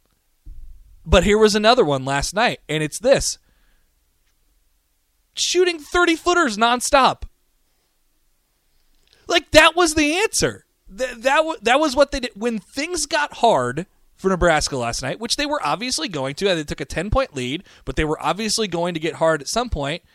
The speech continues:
their answer was to shoot, in some cases off balance, in some cases contested,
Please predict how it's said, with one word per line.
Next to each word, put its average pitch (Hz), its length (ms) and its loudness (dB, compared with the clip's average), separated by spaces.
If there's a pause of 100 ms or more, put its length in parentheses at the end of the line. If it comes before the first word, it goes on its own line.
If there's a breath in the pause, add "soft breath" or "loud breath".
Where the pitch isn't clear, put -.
(480)
their 254 280 -2
answer 226 360 -2
was 151 540 0 (540)
to 185 200 -6
shoot, 185 560 -2 (260)
in 156 160 -8
some 202 340 2
cases 160 640 -6 (140)
off 151 340 2
balance, 139 720 -2 (120)
in 131 160 -14
some 180 320 -2
cases 147 800 -6 (220)
contested, 113 920 -6